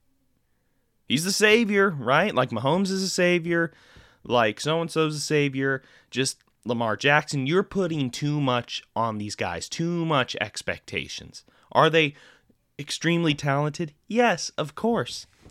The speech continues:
Do they have egos? Of course they have egos. You can't be an N F L starting quarterback and not have an ego. But you really gotta have more self-awareness than this, Aaron.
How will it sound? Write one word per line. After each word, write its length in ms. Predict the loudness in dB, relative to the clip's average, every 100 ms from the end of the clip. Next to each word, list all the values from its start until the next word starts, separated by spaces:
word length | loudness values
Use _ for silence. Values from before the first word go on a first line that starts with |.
| -20 -20 -20 _ _
Do 140 | 0 4
they 120 | 4
have 200 | 4 2
egos? 400 | 0 0 0 0
Of 420 | 0 0 -2 _
course 720 | -12 -2 4 6 6 4 0
they 160 | -2 -4
have 240 | -6 -6
egos. 580 | -8 -8 -10 -10 -12 -14 _ _ _ _ _ _ _ _ _
You 160 | 4 4
can't 340 | 6 4 4
be 160 | 4 4
an 100 | 6
N 140 | 6
F 220 | 6 4 2
L 140 | 2
starting 400 | 4 4 4 2
quarterback 560 | 0 0 2 0 -2 -4
and 160 | -2
not 200 | 2 4
have 200 | 4 2
an 100 | 2
ego. 460 | 0 2 2 0 -4 _ _ _ _ _ _ _ -4
But 180 | 0 2
you 140 | 4
really 260 | 6 6 6
gotta 220 | 6 4
have 240 | 2 0
more 180 | 0 0
self-awareness 840 | 0 0 2 0 0 -2 -2 -6
than 180 | -6 -6
this, 300 | -4 -6 -6 -8
Aaron. 320 | -8 -12